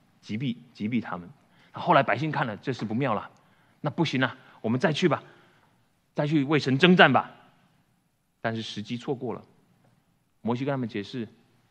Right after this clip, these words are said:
：“神不与你们同在，不要上去，你们上去是自找死路。”他们还是坚持要上去，结果惨败在亚玛力人的手下。这都是因为错失了神的时机而误事的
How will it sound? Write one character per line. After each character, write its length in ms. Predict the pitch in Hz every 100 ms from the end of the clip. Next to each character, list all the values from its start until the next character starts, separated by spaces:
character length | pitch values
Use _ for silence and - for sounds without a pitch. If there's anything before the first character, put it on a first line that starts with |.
| _
：“神 340 | - 104 117
不 160 | 120 113
与 100 | 104
你 80 | 92
们 140 | 92
同 160 | - 98
在， 160 | 95
不 120 | -
要 100 | 104
上 200 | 110 110
去， 100 | 101
你 80 | 98
们 100 | 90
上 160 | 90 110
去 100 | 107
是 100 | 104
自 180 | - 107
找 200 | 87 87
死 180 | - 82
路。” 220 | 101 - _ _ _
他 100 | -
们 80 | 82
还 160 | -
是 100 | 123
坚 180 | 120 151
持 100 | 123
要 100 | 113
上 160 | 110 104
去， 100 | 98
结 160 | -
果 160 | 95 82 _ _ _ _ _
惨 280 | - - 85
败 240 | 85 123 92 - - -
在 140 | - 107
亚 200 | 90 95
玛 160 | 104 87
力 100 | 92
人 140 | 85
的 80 | 87
手 160 | - -
下。 180 | - - - -
这 100 | 139
都 160 | 120 131
是 120 | 127
因 100 | 127
为 100 | 120
错 320 | - - 123
失 300 | - 117 113
了 160 | 104 92
神 220 | - 95
的 80 | 92
时 160 | -
机 260 | 90 98 90 _
而 140 | 92
误 180 | 107 101
事 200 | - 104
的 120 | 87